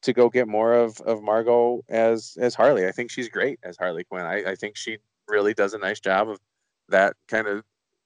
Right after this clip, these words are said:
over-the-top direction that she needs to take to be that character. All right, that does it for us. Episode thirty-five of Murphy's Law is in the can. And, uh, we, we hope that you guys enjoy it. By the time you listen to it, the Super Bowl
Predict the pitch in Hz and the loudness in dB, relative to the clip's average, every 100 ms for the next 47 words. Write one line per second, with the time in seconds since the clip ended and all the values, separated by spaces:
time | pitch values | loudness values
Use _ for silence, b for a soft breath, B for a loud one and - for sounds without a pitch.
0 | - 113 113 110 - 104 101 127 _ _ | 0 0 0 -6 -2 2 2 2 _ _
1 | _ _ _ _ _ _ 113 101 - 113 | _ _ _ _ _ _ 0 0 -2 -6
2 | 110 - 110 110 - 110 110 117 113 117 | -6 -8 -6 -8 -10 -6 -6 -6 -6 -2
3 | 123 123 135 - - - _ _ _ _ | -2 -4 -6 -8 -14 -20 _ _ _ _
4 | _ - - 123 143 160 143 143 151 147 | _ -16 0 6 6 6 4 6 4 4
5 | 143 - 147 156 - 135 143 - 147 - | 2 4 6 6 4 -4 -2 0 0 0
6 | _ 139 147 156 147 _ 120 139 147 123 | _ 2 4 2 -2 _ 2 6 6 4
7 | 104 _ 113 110 110 104 98 b _ _ | 2 _ 2 4 4 2 -4 b _ _
8 | 120 120 123 104 120 117 113 104 - 120 | -6 -6 -6 -4 2 4 4 0 -4 -6
9 | 120 - - 143 147 98 - b b _ | -6 -8 0 2 2 0 -8 b b _
10 | - 117 120 120 120 113 117 113 110 104 | -6 -2 2 2 2 2 4 6 4 2
11 | 120 123 120 - 123 127 135 123 127 123 | 0 0 0 2 2 2 0 -2 -2 2
12 | 127 127 131 123 - - 123 117 110 120 | 4 4 2 0 -8 -12 -10 -10 -2 4
13 | 123 147 - 107 104 - 120 113 113 117 | 6 6 4 0 -2 -6 -4 -2 -2 -4
14 | 123 - 131 - 95 - - 127 127 110 | -6 0 0 0 -8 -8 -4 0 0 4
15 | 123 123 120 123 | 6 8 8 6